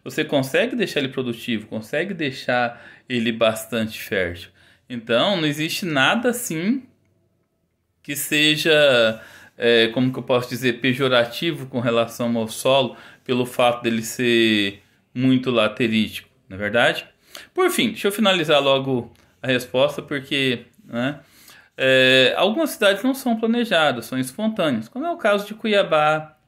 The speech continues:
Várzea Grande, Cáceres, Dom Aquino, Alta Floresta.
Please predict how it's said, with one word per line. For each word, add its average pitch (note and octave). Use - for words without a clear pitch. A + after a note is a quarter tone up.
Várzea B2
Grande, C#3
Cáceres, C#3
Dom A2+
Aquino, C#3+
Alta -
Floresta. C#3